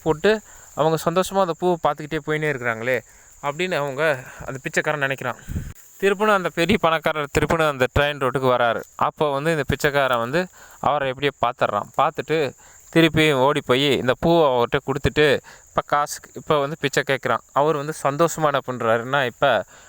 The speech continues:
அந்த பூவை வாங்கிட்டு நல்ல ஒரு ஐந்நூறு ரூபா நோட்டே எடுத்து கொடுத்துட்றாரு. ஒரு ரூபா, ரெண்டு ரூபா கொடுக்கல, ஐந்நூறு ரூபா நோட்டை எடுத்து கொடுத்துட்றாரு.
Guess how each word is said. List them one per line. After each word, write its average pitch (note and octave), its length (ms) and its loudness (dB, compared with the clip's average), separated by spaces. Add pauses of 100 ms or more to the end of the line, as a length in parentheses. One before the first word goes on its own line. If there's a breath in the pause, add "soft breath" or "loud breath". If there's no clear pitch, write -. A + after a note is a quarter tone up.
அந்த B2+ 280 0
பூவை D#3 220 4
வாங்கிட்டு B2+ 560 0 (400 loud breath)
நல்ல D3+ 300 -2
ஒரு A2 460 -2 (460)
ஐந்நூறு F3 420 0
ரூபா C#3 140 -2
நோட்டே C#3+ 80 -4
எடுத்து C#3+ 280 0
கொடுத்துட்றாரு. A2+ 400 0 (220)
ஒரு C3+ 180 2
ரூபா, D3 140 2
ரெண்டு B2 200 -4
ரூபா A2+ 160 0
கொடுக்கல, G#2 120 -4
ஐந்நூறு C#3 340 0
ரூபா B2 80 0
நோட்டை A#2+ 80 0
எடுத்து A#2+ 300 -4
கொடுத்துட்றாரு. A2 320 0